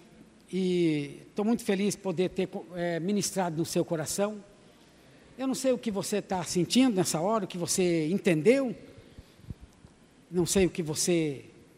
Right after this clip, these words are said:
precisa, mas uma coisa eu sei, irmãos, que essa ministração aqui é importante pra todos nós.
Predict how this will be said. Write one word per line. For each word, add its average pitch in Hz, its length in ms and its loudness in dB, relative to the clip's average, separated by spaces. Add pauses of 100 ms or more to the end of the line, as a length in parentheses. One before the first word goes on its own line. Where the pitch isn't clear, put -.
(120)
precisa, 247 760 2 (720)
mas 202 180 -4
uma 180 100 -2
coisa 170 280 -4
eu - 20 -4
sei, 151 240 2
irmãos, 139 500 -6 (880)
que 196 100 -2
essa 220 200 2
ministração 196 640 0
aqui 175 460 -2
é 190 80 0
importante 170 600 0
pra 160 140 -6
todos 165 320 -2
nós. 131 420 -8